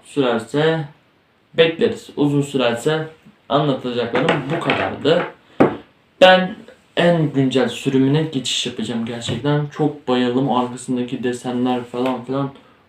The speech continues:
bayağı hoş. Aa, indirildi, dosyayı aç diyor. Açalım. Yükle. Yüklensin. Arkasındaki desenleri falan bayağı beğendim. Kişilere özel de yapacağım arkadaşlar. O aramaları falan.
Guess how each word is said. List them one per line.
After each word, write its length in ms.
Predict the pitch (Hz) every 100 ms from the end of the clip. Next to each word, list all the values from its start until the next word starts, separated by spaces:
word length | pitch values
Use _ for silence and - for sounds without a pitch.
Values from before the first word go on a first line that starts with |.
| -
bayağı 320 | 135 135 123
hoş. 80 | 123 -
Aa, 240 | 139 131 -
indirildi, 500 | 135 131 131 156 151
dosyayı 360 | 123 - 143
aç 280 | 127 123 -
diyor. 220 | 117 151 151 - - _ _ _ _ _ _ _ -
Açalım. 540 | 113 110 117 131 143 - - - - _
Yükle. 600 | 135 127 - 117 143 170 - - _ _ _ _ _ _ _
Yüklensin. 640 | 147 147 143 127 127 147 143
Arkasındaki 640 | 123 143 - 147 143 135
desenleri 440 | 135 147 139 135
falan 380 | 131 135 131 127
bayağı 340 | 127 127 127 123
beğendim. 380 | 117 117 120
Kişilere 420 | 120 131 - 131 123
özel 380 | 120 123 117
de 40 | 120
yapacağım 500 | 123 123 123 123 113
arkadaşlar. 400 | 113 - - 120
O 180 | 113 117
aramaları 540 | 117 113 110 107 107
falan. 360 | 117 120 117